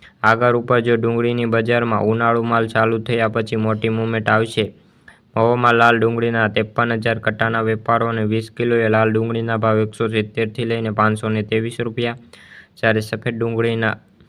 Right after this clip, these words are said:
ચુમ્માલીસ હજાર ઠેલાના વેપારો સામે બસો ચાલીસ રૂપિયાથી ચારસો ને એકવીસ રૂપિયા, ગોંડલમાં લાલ ડુંગળીના ચાલીસ હજાર કટ્ટાના વેપારો સામે એકસો અગિયાર રૂપિયાથી ચારસો ને પચાસ રૂપિયા ભાવ જોવા મળ્યા હતા.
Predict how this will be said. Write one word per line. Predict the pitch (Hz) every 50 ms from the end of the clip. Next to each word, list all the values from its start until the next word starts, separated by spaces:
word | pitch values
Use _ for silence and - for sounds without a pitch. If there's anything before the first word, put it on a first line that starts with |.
| _ _ _ _ -
ચુમ્માલીસ | - 117 120 120 120 120 120 120 120 117
હજાર | 113 113 117 113
ઠેલાના | 110 117 117 110 113 113 113 113 110
વેપારો | 110 110 107 107 113 110 110 113
સામે | 113 - 117 113 113 107
બસો | 104 107 110 110 - 117
ચાલીસ | 110 113 110 107 110 113 117 123
રૂપિયાથી | 117 110 107 107 - 110 113 110 - 110
ચારસો | 107 - 110 110 110 - - 110
ને | 110 107
એકવીસ | 110 110 - 120 117 117
રૂપિયા, | 120 117 113 110 120 120 113
ગોંડલમાં | 104 104 110 113 113 117 120 117 117 113 110
લાલ | 110 113 113 113
ડુંગળીના | 113 113 113 113 113 113 113 110 110 107
ચાલીસ | 110 - 110 110 113 110 - -
હજાર | 113 110 113 110
કટ્ટાના | 107 107 113 107 113 113 110 110
વેપારો | 110 110 110 110 110 113 113 113 117 113
સામે | 110 - 117 110 113 107 107 - _ _ - - - _ _ _ _ -
એકસો | 110 110 110 - 123 117
અગિયાર | 113 113 113 117 117 113
રૂપિયાથી | 113 110 110 113 117 117 113 120 117 113
ચારસો | 110 - - 107 113 113 110 - 113
ને | 110 110 104
પચાસ | 107 110 107 - 120 117 117 -
રૂપિયા | 117 113 107 117 113 110
ભાવ | 113 110 107 110
જોવા | 107 107 110 107 107 107 107 107
મળ્યા | 107 110 110 113 113 113 113 113
હતા. | 110 110 - 113 113